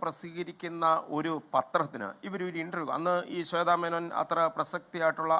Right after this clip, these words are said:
ആളൊന്നുമല്ല, പ്രശസ്തിയൊന്നും നേടാത്ത ഒരാളാണ്. അന്ന് ആ ഒരു പത്രത്തിന് കൊടുത്തിരിക്കുന്ന ഒരു അഭിമുഖത്തില് ഞാൻ വളരെ ഹോട്ട-, ഹോട്ടസ്റ്റ് ആയിട്ടുള്ള ഒരു വുമണാണെന്നും, ആ, പൈസ കിട്ടിക്കഴിഞ്ഞാൽ, ആ, സെക്സിന് വേണ്ടി ഏത്, ആ,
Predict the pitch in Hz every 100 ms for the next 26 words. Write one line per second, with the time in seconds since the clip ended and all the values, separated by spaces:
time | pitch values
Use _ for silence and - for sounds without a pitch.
0 | 170 165 160 117 - 151 170 160 170 165
1 | 160 160 160 135 123 - - - - -
2 | - - - _ _ - 208 247 247 240
3 | 233 - 196 208 240 226 214 - 180 -
4 | 208 202 220 202 180 147 190 - 190 185
5 | 185 - 180 185 160 143 180 185 175 120
6 | 104 - _ - - 151 175 190 196 -
7 | _ _ _ 214 160 180 190 180 175 170
8 | 175 180 165 160 170 165 - 156 151 147
9 | 143 143 123 139 156 135 131 123 - _
10 | _ - - 143 135 127 127 - 180 180
11 | 208 185 180 180 175 170 165 160 165 -
12 | - 151 147 135 131 165 151 160 160 156
13 | 156 - 143 165 170 175 - - - -